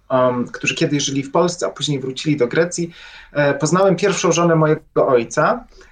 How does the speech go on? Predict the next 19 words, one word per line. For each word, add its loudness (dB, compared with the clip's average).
To 2
jest 2
taka 0
scena, 0
którą 0
ja 4
bardzo 2
lubię, 2
e, 0
i 2
ona 4
jakby -4
jest -2
przeniesiona 2
<laughs> -8
jeden 4
do 4
jednego 2
z, -2